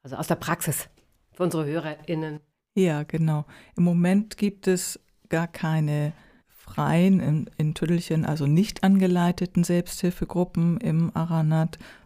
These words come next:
Speaker 2: sondern im Moment gibt es nur, ähm, Gruppen, die Kursangebote oder eben angeleitete Gruppen sind. Und im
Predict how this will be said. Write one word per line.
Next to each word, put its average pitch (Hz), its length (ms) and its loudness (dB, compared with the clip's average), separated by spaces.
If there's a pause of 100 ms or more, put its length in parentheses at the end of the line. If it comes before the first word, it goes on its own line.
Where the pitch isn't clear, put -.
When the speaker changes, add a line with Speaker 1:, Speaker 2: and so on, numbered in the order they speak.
Speaker 2:
sondern 151 600 2
im 151 100 2
Moment 151 400 0
gibt - 220 -6
es - 200 -4
nur, 147 300 0 (480)
ähm, 151 260 2
Gruppen, 156 460 2
die 151 360 0 (680)
Kursangebote 160 1160 2
oder 147 380 -2
eben 143 480 -4 (120)
angeleitete 165 760 0
Gruppen 151 420 -4
sind. 147 460 -4 (420)
Und 160 380 0
im 143 640 -2